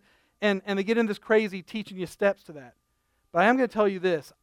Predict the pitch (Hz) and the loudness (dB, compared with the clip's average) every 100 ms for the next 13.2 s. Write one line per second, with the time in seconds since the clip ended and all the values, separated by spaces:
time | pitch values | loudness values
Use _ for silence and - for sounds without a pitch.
0 | _ - 202 214 208 202 190 175 165 156 | _ -6 -4 -4 -4 -4 -4 -6 -6 -6
1 | - 175 170 180 165 156 151 180 175 165 | -10 -12 -10 -14 -20 -16 -14 -6 -6 -4
2 | 165 151 160 147 147 151 - _ _ _ | -4 -4 -8 -8 -8 -10 -12 _ _ _
3 | 151 165 190 208 185 170 165 147 - _ | -8 -2 0 0 2 2 0 -10 -18 _
4 | _ - 147 185 185 - 190 170 151 143 | _ -20 -8 -4 -4 -4 -4 -2 -6 -10
5 | 143 156 151 160 175 143 - 175 - 202 | -18 -16 -16 -6 -4 -4 -10 -20 -12 -8
6 | 202 208 196 175 170 160 156 151 151 135 | -8 -8 -10 -10 -10 -10 -12 -16 -16 -16
7 | - 160 156 147 151 120 _ 151 165 147 | -18 -14 -14 -14 -20 -20 _ -20 -20 -14
8 | 180 170 110 _ _ _ _ _ _ _ | -12 -12 -16 _ _ _ _ _ _ _
9 | _ _ 180 254 277 285 247 262 214 175 | _ _ -6 0 2 0 -2 0 0 0
10 | 226 220 180 165 - - 214 214 190 202 | -2 -2 0 -4 -4 -4 -2 -2 -2 -2
11 | 190 156 - _ _ 214 208 - 208 214 | -2 -4 -8 _ _ -2 -2 -4 -2 -2
12 | 208 196 - 202 185 160 233 285 285 262 | 0 -2 -2 -4 -2 0 4 4 4 -2
13 | 254 | -6